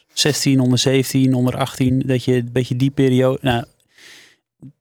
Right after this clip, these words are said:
hebben we allemaal samengewerkt. En, eh, dat je bij de, bij de onder zeventien, eh, zat en, eh,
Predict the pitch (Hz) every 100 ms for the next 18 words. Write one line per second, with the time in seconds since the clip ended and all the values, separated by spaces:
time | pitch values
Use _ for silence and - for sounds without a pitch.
0 | - 156 147 147 131 - 151 139 113 110
1 | 127 156 - _ _ _ - 127 123 123
2 | 120 120 120 117 117 - 135 - 120 123
3 | 123 120 120 117 120 120 123 123 127 135
4 | 143 139 - 131 131 135 - 135 127 120
5 | - 123 123 - 127 123 120 123 123 120
6 | 123 123